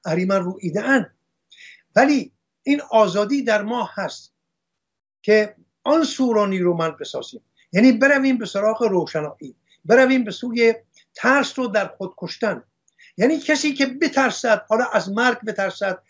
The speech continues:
از ورشکستگی بترسد، از بدنام شدن بترسد، از هر چیزی، ترس، دیو ترس، باید ترس رو از خود رها کرد.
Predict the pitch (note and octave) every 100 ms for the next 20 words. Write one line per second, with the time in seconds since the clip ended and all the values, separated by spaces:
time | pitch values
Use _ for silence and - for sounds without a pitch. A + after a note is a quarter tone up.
0 | _ - F3 F#3 F#3+ - F3+ F3+ - B3+
1 | A3+ F#3+ F#3+ G3 F#3+ - _ - A3 G3
2 | F3+ G#3 G#3 G#3 G3 F3+ A3 B3+ B3+ A3
3 | G#3 G3 - G3 F3+ _ _ _ _ -
4 | C4+ A3 D4 C4 C#4+ B3 D#3+ - B3+ A#3
5 | - - _ - A#3+ A#3+ G#3 F3+ C3 -
6 | - _ _ _ _ F#3 G3 B3 B3 A3
7 | A#3 - - F3 - G#3+ - D3+ D#3 -